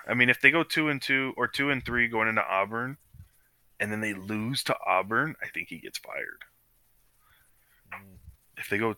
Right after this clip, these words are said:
Speaker 1: two and four going into Tennessee, Florida, Ole Miss, Bama, Arkansas.
Speaker 2: Oh, you're not gonna make it to Bama. Oh.
Speaker 1: He's, I don't think he's gonna make it to
Speaker 2: After
Speaker 1: Tennessee.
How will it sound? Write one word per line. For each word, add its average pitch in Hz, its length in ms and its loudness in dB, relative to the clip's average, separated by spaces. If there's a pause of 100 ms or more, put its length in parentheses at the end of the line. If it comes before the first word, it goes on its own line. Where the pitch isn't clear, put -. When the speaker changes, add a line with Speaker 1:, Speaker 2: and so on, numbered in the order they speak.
Speaker 1:
two 110 340 -2
and 107 140 -2
four 92 540 0
going 98 280 -2
into 95 200 -4
Tennessee, 95 540 -2
Florida, 92 500 0 (120)
Ole 92 200 0
Miss, 95 260 -2
Bama, 92 420 2 (280)
Arkansas. 127 760 0 (1700)
Speaker 2:
Oh, 98 160 -20
you're 117 100 -20
not 160 120 -20
gonna 101 140 -20
make 95 160 -20
it 78 80 -20
to - 80 -20
Bama. 98 360 -20 (560)
Oh. 135 40 -20 (1300)
Speaker 1:
He's, 127 240 -2
I 107 100 2
don't 117 100 -2
think 165 140 -4
he's 120 80 -6
gonna 101 160 -2
make 95 180 -4
it - 60 -8
to - 80 -10
Speaker 2:
After - 140 -4
Speaker 1:
Tennessee. 107 600 -2